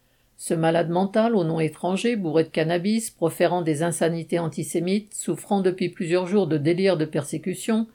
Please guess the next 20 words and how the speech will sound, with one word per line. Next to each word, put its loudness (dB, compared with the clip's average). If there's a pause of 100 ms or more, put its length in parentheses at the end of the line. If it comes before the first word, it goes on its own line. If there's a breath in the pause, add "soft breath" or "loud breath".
(140 soft breath)
a 2
assassiné 2
sa 0
voisine, 0
une 0
femme 0
juive -2
de 0
soixante-cinq -2
ans, -2 (160 soft breath)
dans 0
des 2
circonstances 0
particulièrement -2
horribles, 0 (220 soft breath)
persuadée 2
qu'elle 2
était 0
le 2
diable. -4